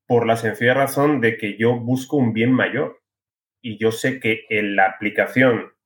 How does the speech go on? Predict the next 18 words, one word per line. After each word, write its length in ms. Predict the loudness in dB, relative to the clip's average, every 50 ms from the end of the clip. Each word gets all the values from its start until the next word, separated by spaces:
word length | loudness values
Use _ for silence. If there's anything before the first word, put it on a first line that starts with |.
| _ _ -20 -20 _ -8
de, 480 | -6 -6 -4 -4 -4 -4 -6 -6 -8 -8
de 80 | -10
esta 220 | -6 -2 -2 0 0
tecnología 580 | 2 2 2 2 2 2 0 0 0 2 2
lo 180 | 2 2 0 0
que 100 | -2 -2
va 100 | -2 -2
a 20 |
suponer 460 | -4 -6 -8 -6 -2 0 2 2 2
es 100 | 0 -2
precisamente, 840 | -2 -6 -6 -6 -6 -4 -4 -2 -2 -2 -2 0 0 0 0 -2 -8 _ _ _ _ _ _ _ _ _ _ _ _ _ _
eh, 640 | 2 2 4 4 4 2 2 2 2 2 2 0 -4 -6 -12 -16 -18 -14 _
un 140 | -2 0 2
avance, 480 | 2 4 2 2 -2 -4 -10 -12 -12
una, 440 | -12 -10 -8 -6 -6 -4 -6 -6 -8
una, 640 | -8 -6 -4 -4 -4 -2 -4 -4 -4 -6 -6 -8 -10 -12 -14 -16 -20 -20 _ _ _ _ _ _ _ _ _ _ -8 -2
una 160 | 0 2 2
mejora 800 | 4 2 0 0 -2 0 2 4 4 4 2 0 -4 -10 -18